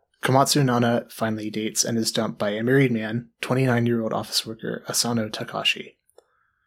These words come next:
Following advice from her best friend Junko, uh,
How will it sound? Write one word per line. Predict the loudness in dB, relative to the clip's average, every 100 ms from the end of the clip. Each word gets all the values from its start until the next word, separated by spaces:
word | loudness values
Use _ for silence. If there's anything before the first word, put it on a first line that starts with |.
| _ _ _
Following | 4 6 8 8
advice | 6 6 4
from | 2 -2
her | -2
best | -2 0 0
friend | -2 -4 0
Junko, | 0 2 0 -4 -10 _ _ _ _ _ _
uh, | 0 2 2 -2